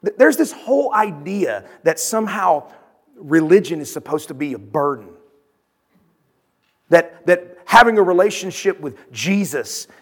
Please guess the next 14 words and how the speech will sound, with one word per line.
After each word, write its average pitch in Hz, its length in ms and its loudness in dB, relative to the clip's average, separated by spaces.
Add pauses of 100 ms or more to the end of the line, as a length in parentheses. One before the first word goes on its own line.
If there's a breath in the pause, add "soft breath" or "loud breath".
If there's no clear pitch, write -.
(120 soft breath)
is, 156 320 0 (160 soft breath)
and, 190 140 0
and 226 200 4
maybe 302 220 4
it's 269 120 -2
because, 220 360 -4
you 208 60 -6
know, 208 80 0
we 160 120 -6
take 170 240 -10
up 185 100 -10
our 151 100 -2
cross 160 580 0
and 117 140 -10